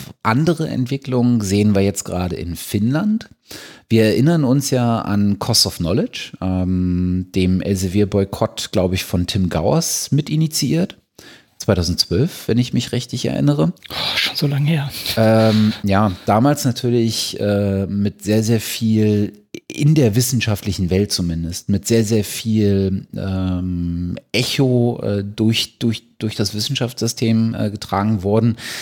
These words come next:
Speaker 1: Ich denke, da wird's auch einen, äh, deutlichen Image-Schaden für Elsevier, ähm, gegeben haben, äh, der jetzt aber nicht dazu geführt hat, dass sich das Unternehmen, äh, im Änderungszwang sieht.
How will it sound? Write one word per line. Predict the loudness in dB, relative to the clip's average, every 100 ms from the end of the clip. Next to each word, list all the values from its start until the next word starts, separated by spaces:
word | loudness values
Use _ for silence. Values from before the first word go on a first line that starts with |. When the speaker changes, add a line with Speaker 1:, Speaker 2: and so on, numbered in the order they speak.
| -10 -6
Speaker 1:
Ich | 0
denke, | 2 2 2
da | 2
wird's | 2 0
auch | -4 -2
einen, | 0 2 0
äh, | -2 -4 -4
deutlichen | -2 -2 -4 -4 -2
Image-Schaden | 2 2 2 -2 0 0 0
für | 0 -2 0
Elsevier, | -2 -2 -2 0 2 2 0 -2
ähm, | -2 -2 -2 -4
gegeben | -8 -4 0 2 2
haben, | 2 2 2 2 0 -4
äh, | -6 -6 -4 0
der | 4 4
jetzt | 2 0
aber | -4 -2
nicht | 0 0
dazu | -2 -2 -4
geführt | -2 -2 -2
hat, | -2 -4
dass | -4
sich | -6
das | -4 -6
Unternehmen, | -6 -4 0 2 4 2 -2
äh, | -4 -6 -4
im | -4 -4
Änderungszwang | -2 0 0 0 -2 -4 -4 -4 -4
sieht. | -4 -6 -8